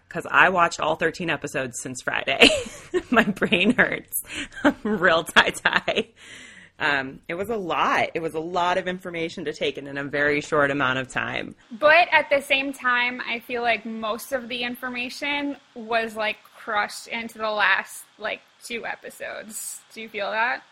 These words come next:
Speaker 1: Yeah, I guess so. I, um, yeah, I was really hesitant about this show in general. Um, I, like, wasn't sure how I felt about it. I was,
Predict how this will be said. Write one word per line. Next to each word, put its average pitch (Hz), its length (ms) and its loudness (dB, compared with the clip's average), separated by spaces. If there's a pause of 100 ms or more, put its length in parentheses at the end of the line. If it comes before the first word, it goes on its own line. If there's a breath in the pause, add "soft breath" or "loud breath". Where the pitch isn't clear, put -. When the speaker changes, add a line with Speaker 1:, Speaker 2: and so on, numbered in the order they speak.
(140)
Speaker 1:
Yeah, 320 560 2
I 262 140 2
guess 165 280 2
so. 131 540 0
I, 180 500 6 (580)
um, 139 540 2 (180)
yeah, 170 320 8
I 190 100 0
was 254 200 -4
really 302 380 0
hesitant 214 560 -4
about 117 280 -2
this 117 160 -4
show - 460 -4
in 151 220 -2
general. 143 640 0
Um, 117 480 0 (1000)
I, 165 140 8
like, 165 180 2
wasn't 170 300 2
sure 180 140 0
how 170 120 4
I 160 80 8
felt 151 260 0
about 139 200 4
it. 135 200 -2
I 151 120 2
was, 151 180 -4